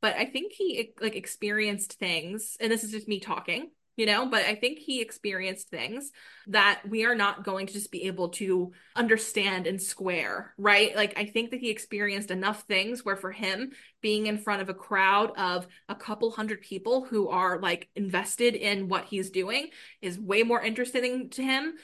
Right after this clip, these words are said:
than, um, you know, being in front of a sold out arena, right? Like, I think that, like, we are going to have to go with God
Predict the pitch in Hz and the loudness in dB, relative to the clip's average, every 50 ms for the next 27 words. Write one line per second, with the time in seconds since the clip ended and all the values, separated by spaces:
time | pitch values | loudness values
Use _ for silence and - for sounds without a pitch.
0 | - - _ - 220 220 208 196 190 196 196 190 - - - _ _ - 208 202 | -20 -20 _ -2 2 6 6 6 6 4 2 -2 -6 -8 -10 _ _ 0 2 4
1 | 196 190 190 196 190 180 - 220 202 196 202 208 202 202 190 208 - - 214 202 | 4 4 2 0 -2 -2 -2 0 0 0 0 -2 -2 -2 -4 -4 -4 0 0 2
2 | 196 185 190 196 - - 202 190 185 175 175 165 180 170 135 185 170 123 131 - | 2 0 -2 -2 -4 -2 -2 0 0 0 0 0 0 -2 -4 -4 -8 -8 -8 -8
3 | 226 214 _ _ _ - 208 170 175 185 127 - - - _ _ _ - 220 208 | -10 -10 _ _ _ 2 4 4 4 4 2 -2 -10 -20 _ _ _ 0 2 2
4 | - 208 208 208 - 233 226 226 - 220 208 190 170 - - _ - 208 202 190 | 4 4 2 2 2 0 0 0 2 2 2 2 2 -2 -6 _ -2 0 0 0
5 | 190 - - _ _ _ _ _ - 202 214 214 208 202 202 202 214 202 208 208 | 0 -2 -6 _ _ _ _ _ -4 0 4 6 6 6 6 4 2 2 2 0
6 | 214 226 202 196 196 208 180 196 196 185 190 190 185 - 180 135 107 - - 185 | -2 -2 -2 -2 -2 -4 -2 0 2 2 2 0 -2 -2 -2 0 0 0 -2 -4